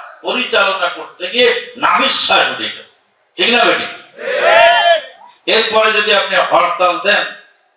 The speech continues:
এক এক দিনের হরতালে কত ক্ষতি হয়, তাহলে এটা মরার পরে খাঁড়ার ঘা।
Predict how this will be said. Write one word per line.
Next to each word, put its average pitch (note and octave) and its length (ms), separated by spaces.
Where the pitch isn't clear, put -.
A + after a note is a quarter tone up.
এক D#3 200
এক - 280
দিনের F#3 400
হরতালে E3+ 600
কত F3+ 180
ক্ষতি F3 380
হয়, D3 240
তাহলে C3 180
এটা G3 280
মরার G3+ 460
পরে A3+ 420
খাঁড়ার - 320
ঘা। - 380